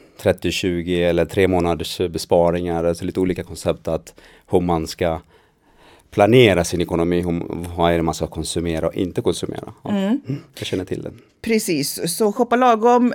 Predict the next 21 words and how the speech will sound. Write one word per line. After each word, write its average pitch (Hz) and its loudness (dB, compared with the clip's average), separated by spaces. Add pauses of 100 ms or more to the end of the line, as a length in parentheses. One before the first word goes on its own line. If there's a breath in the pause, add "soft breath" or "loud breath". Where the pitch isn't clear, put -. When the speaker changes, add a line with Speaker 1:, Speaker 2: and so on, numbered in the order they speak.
Speaker 2:
förordar 175 2
ju 180 2
att - -4 (480 soft breath)
femtio 269 2
procent 240 2
ska 220 -4
gå 185 4
till, 170 0
eh, 160 4 (160)
ja, - -6
livsviktiga 165 -4
och 160 -4
fasta 196 -2
kostnader, 165 -2
det 165 -4
vill 175 -2
säga 175 2
boende, 208 4
mat, 196 0
et 185 -6
cetera. 196 0